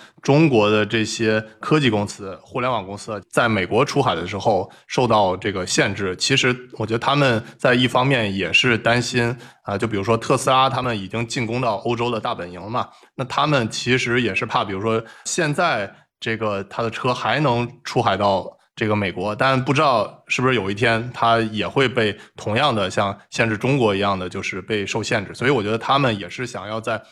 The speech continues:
中国建立一套完整的这种，这个产业链。所以呢，他们其实不只是投资汽车公司，包括车背后的这个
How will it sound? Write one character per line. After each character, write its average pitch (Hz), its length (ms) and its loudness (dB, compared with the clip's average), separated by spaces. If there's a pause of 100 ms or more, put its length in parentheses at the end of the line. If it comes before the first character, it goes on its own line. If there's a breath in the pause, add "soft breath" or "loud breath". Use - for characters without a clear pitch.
(300 soft breath)
中 165 220 0
国 113 200 0
建 117 320 -2
立 117 160 -2
一 113 80 -4
套 110 260 -2
完 101 220 -4
整 135 220 -4
的 98 140 -8
这 107 120 -8
种， 92 220 -8 (260 soft breath)
这 104 140 -6
个 95 140 -6
产 95 200 -4
业 101 120 -4
链。 117 180 0 (240 loud breath)
所 147 140 2
以 - 20 4
呢， 139 100 4
他 139 160 0
们 143 220 4
其 139 140 0
实 139 80 4
不 147 180 2
只 101 180 -6
是 104 280 -4
投 107 240 -4
资 110 240 0
汽 110 160 -2
车 101 100 0
公 98 160 -4
司， 95 220 -8
包 123 160 0
括 123 200 4
车 127 220 0
背 131 140 0
后 127 180 0
的 104 100 -2
这 101 160 -6
个 98 160 -4